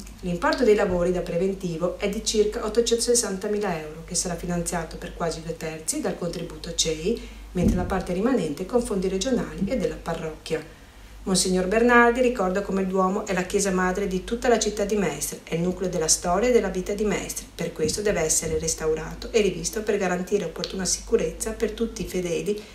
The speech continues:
e per la staticità dell'edificio stesso.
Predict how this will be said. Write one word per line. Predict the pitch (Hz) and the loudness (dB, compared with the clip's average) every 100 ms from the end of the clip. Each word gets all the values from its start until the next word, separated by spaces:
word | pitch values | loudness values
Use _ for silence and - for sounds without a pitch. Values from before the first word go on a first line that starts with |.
| - | -6
e | 226 | -2
per | 233 | 2
la | 185 | 0
staticità | - 180 190 - 262 262 - | 0 -4 -4 -4 -4 -4 0
dell'edificio | 214 247 277 - - 180 | 2 2 -2 -4 -2 0
stesso. | - 156 151 - 156 - | -2 0 2 2 -2 -8